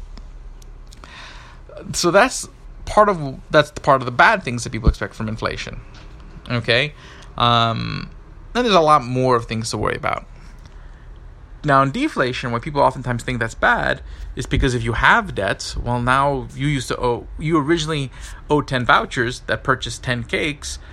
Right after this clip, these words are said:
but now 'cause of deflation, your ten vouchers would have bought twenty cakes. So now you owe twenty cakes worth of wealth.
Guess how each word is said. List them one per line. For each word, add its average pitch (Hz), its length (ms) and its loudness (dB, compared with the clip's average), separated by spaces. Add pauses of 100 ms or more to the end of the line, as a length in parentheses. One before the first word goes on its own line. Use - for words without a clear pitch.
(280)
but 135 100 2
now 143 120 6
'cause 131 180 -4
of 120 100 -4
deflation, 131 640 -2 (220)
your 139 140 2
ten 147 240 -2
vouchers 156 400 2
would 139 140 0
have 120 120 -2
bought 127 260 0 (380)
twenty 269 280 2
cakes. - 440 -6
So 131 100 -2
now 135 100 2
you 151 220 0
owe 135 160 -2
twenty 185 480 -2
cakes 160 360 -6
worth 151 240 -2
of 123 120 -4
wealth. 135 360 0